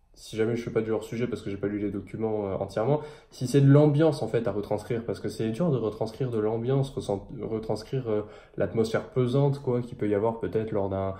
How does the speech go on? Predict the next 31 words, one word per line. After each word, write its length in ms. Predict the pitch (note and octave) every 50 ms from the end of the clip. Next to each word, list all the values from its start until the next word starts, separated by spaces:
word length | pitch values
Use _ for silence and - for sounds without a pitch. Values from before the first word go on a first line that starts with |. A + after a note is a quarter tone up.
| - - - -
d'une 140 | - G#2 G#2+
commémoration, 760 | - - A2+ A2+ A2+ A2 A2 A2 A2 A2+ A2+ - - - C#3 C3
donc, 220 | A2+ G2+ F#2+ F2+
euh, 80 | G2+ G2
mettre 220 | G#2 A2 A2+ A2
des 100 | A2+ A#2
mots 180 | A#2 A#2+ C3 C#3
là-dessus, 540 | C3+ A#2+ A#2 - - - - D3+ E3 E3 C3+
à 40 |
part 180 | - - A2+ A2
dire, 160 | G#2+ B2 A#2 A2+
euh, 180 | G#2+ G#2+ G#2 - - - - _ -
tel 160 | - A#2+ A#2
personnage 400 | A#2+ A#2 A#2 - A#2+ A#2 A#2 A#2
il 120 | A2+ A2
a 60 | G#2+ G#2
dit 140 | G#2+ G#2+
ça, 180 | - - C3 C3
tel 160 | - A#2 G#2
personnage 320 | - G#2 - G#2+ G#2 G2+ G2+
il 60 | G2+
a 40 | G2
dit 100 | G2 G2+
ça, 160 | - B2+ B2
il 60 | A#2
s'est 140 | A#2+ - G2+
passé 240 | - G2+ - - G2
ça 160 | - - G#2+
dans 140 | G#2 G2+ G2+
les 80 | G2+
faits, 260 | G2 - - A#2+ B2+